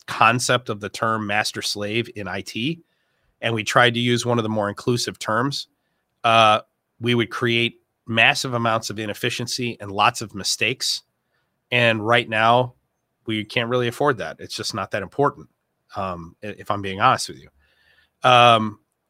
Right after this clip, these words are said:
but that being said, I think inclusive language is important, and I think it, it's a, it's an admirable goal, and it's something we should work on over time, but it shouldn't be our top priority, um, if I'm being honest with you. I just think there are bigger fish to fry. Uh, moreover,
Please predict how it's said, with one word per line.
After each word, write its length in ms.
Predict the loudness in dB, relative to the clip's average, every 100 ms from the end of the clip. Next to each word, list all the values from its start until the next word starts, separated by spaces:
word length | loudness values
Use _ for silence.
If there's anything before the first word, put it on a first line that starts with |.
| _ _
but 140 | -4 2
that 200 | 2 2
being 180 | -6 -4
said, 500 | 4 6 6 2 -4
I 60 | -4
think 240 | -2 -2
inclusive 400 | -2 -2 -2 -2
language 380 | -2 0 -2 -6
is 100 | -8
important, 540 | -8 0 0 2 -2 -6 _ _
and 120 | -2
I 60 | -2
think 240 | -2 -4
it, 100 | -6 _ -10
it's 220 | -8 -4
a, 260 | -2 -2 -6
it's 180 | -8 -6
an 140 | -8 -6
admirable 540 | 0 2 4 2 2 0
goal, 420 | 2 2 2 -4 _ _ _ -10
and 100 | -6
it's 160 | -4
something 320 | -2 -2 -2 -4
we 80 |
should 180 | -4 -6
work 220 | -4 -4
on 160 | -2 -4
over 180 | -6 -8
time, 380 | -4 -2 -2 -4
but 140 | -8
it 80 | -8
shouldn't 260 | -6 -6
be 120 | -8 -10
our 100 | -10
top 240 | -12 -12
priority, 440 | -12 -14 -16 -20 -20 _ _ _ -8
um, 240 | -8 -8
if 140 | -8 -6
I'm 100 | -6
being 160 | -6
honest 240 | -8 -6 -2
with 100 | -2
you. 140 | -2
I 100 | -4
just 180 | -10 -10
think 160 | -10 -8
there 100 | -8
are 40 |
bigger 240 | -8 -8 -4
fish 260 | -4 -4
to 80 | -2
fry. 320 | 4 6 6 0 _ -20 -20 -20 _ 0
Uh, 300 | 6 6 4
moreover, 880 | 4 8 10 10 10 8 8 6